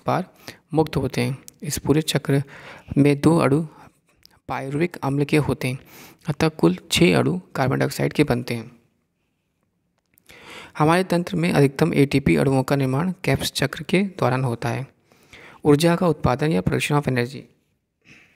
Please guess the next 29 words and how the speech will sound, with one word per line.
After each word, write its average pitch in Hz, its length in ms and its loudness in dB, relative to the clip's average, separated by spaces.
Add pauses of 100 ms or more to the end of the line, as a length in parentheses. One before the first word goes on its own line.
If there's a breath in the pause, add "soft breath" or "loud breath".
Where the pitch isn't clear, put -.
(1160 loud breath)
पायरुविक 180 360 -2
अम्ल 170 220 0
के 175 140 -2
अणु 151 300 0
ऑक्सीकरण 139 540 -2
में 147 280 -4
एटीपी 139 920 2
का 147 160 0
अणु 147 560 -2 (200)
पाँच 131 300 0
अणु, 135 240 0 (640 loud breath)
एनएडीएच 143 680 2
के - 280 0
एक 139 220 2
अणु 180 240 0
व 151 220 0
एफ़एडीएच 143 1400 0
टू 160 120 -2
का 156 180 2
बनता 123 320 -2
है। 123 160 -8 (840 loud breath)
एनएडीएच 170 720 2
के 175 160 0
एक 147 280 2
अणु 139 200 2
से - 600 -2
तीन 160 300 4
अणु 135 260 2
एटीपी 139 560 0